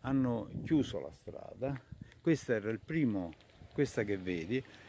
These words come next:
era il primo ingresso di questa strada, eh, laterale, eh, che porta all'abitazione,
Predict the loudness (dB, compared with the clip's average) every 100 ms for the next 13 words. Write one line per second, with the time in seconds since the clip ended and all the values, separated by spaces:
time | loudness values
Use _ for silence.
0 | -4 0 4 2 0 2 4 6 6 4
1 | -2 2 8 8 8 6 6 2 0 4
2 | 2 2 -2 -2 0 4 4 2 0 -2
3 | -8 -14 -14 -14 -6 0 2 4 2 4
4 | 8 8 10 6 6 2 6 6 6 0
5 | -4 -2 -2 0 0 0 0 0 0 0
6 | 0 4 4 8 10 10 8 8 8 6
7 | 8 6 6 6 6 4